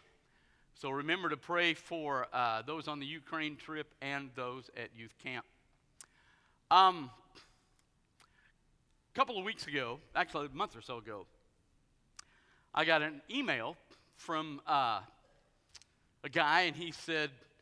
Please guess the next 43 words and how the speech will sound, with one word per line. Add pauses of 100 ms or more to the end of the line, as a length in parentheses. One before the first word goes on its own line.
(960)
"We're
having
a
meeting
in
New
York (100)
with,
uh, (140)
four
or
five
hundred
evangelical
leaders
across
the
country,
and
we
wanted
to
know
if
you
wanted
to
attend (460)
and
meet
Donald
Trump
and
talk
to
him
about (100)
his (800)
role."
And
I'm
thinking, (2000)
"Oh,